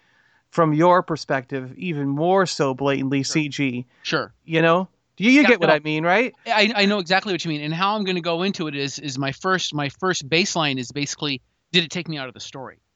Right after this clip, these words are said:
Speaker 1: Yeah,
Speaker 2: I
Speaker 1: right.
Speaker 2: still going, "Oh, that's a C G I thing." Now, I am going into it with eyeballs on my brain based on our conversation, so I'll be sensitive to that.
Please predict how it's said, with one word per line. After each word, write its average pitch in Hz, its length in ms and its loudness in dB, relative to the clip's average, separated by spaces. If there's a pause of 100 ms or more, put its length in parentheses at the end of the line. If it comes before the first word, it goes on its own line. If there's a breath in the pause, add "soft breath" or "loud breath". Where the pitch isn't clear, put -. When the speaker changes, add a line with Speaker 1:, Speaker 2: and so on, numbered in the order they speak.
(120)
Speaker 1:
Yeah, 170 300 2
Speaker 2:
I 175 120 0
Speaker 1:
right. 180 100 0
Speaker 2:
still 190 180 -2
going, 143 160 -8
"Oh, 143 140 -4
that's 151 160 -8
a - 40 -12
C 147 200 -10
G 123 160 -10
I 135 100 -6
thing." 120 160 -14 (220 loud breath)
Now, 202 280 2
I 202 280 -2
am 247 340 -2
going 220 380 -2
into 208 260 -2
it 185 60 -4
with 165 100 -8
eyeballs 170 380 -4
on 165 60 -2
my 156 100 -2
brain 185 400 -2
based 151 260 -6
on 147 80 -4
our 135 80 -6
conversation, 147 720 -4
so - 100 -8
I'll 135 60 -6
be 139 100 -12
sensitive 165 460 -2
to 151 120 -4
that. 165 340 -2